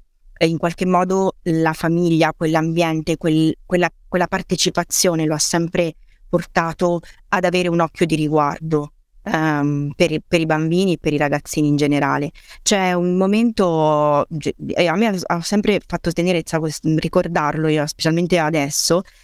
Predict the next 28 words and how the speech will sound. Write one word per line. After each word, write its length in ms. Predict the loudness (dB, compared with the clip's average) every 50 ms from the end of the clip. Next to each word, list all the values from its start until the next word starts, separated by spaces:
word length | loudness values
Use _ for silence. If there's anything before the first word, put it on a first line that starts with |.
| -12 -6
il 100 | -4 -2
fatto 280 | -2 -2 -2 -2 -2 -2
per 120 | 0 0 0
esempio 440 | 0 0 0 -2 -2 -2 -2 -4 -2
che 360 | -2 -2 0 0 -2 -2 -4 -8 -12 -4
c'è 120 | 0 0
stato 380 | 2 2 0 -2 -2 -2 -2 -2
durante 320 | 0 0 0 0 0 2
la, 380 | 2 2 2 2 0 0 0 -2 -2
l'Australian 600 | -2 -2 -2 -2 -2 0 0 0 0 2 2 2
Open 640 | 0 0 0 0 0 2 2 2 2 2 0 0 0
del, 360 | 2 2 2 2 2 2 2 2
del 140 | 2 2
ventuno, 720 | 2 2 2 0 0 -2 0 2 2 4 4 2 2 0 0 0
quando 460 | 0 0 2 2 2 2 2 0 -2 -4 -8 -16 -10 -4
tutti 640 | -2 -2 -2 -2 0 0 2 2 2 0 0 2 2 2
i 40 |
tennisti 640 | 0 0 2 2 2 2 2 0 -2 -4 -2 0 0
erano 380 | 2 2 0 0 0 0 0
rinchiu-, 360 | 0 0 0 -2 -2 -2 -2 0
erano 300 | 2 2 2 2 0 -2
chiusi 400 | -2 -2 0 0 0 2 2 2
nell'albergo 720 | 2 2 2 0 0 0 0 0 0 0 0 0 -2 -2
a 40 | -4
fare 200 | -2 -2 -2 -2
la 120 | -2 -2 -2
quarantena, 440 | -2 -2 0 0 0 0 0 -2
eccetera, 560 | -2 -2 -2 -2 -2 -2 -4 -4 -2 -2 -2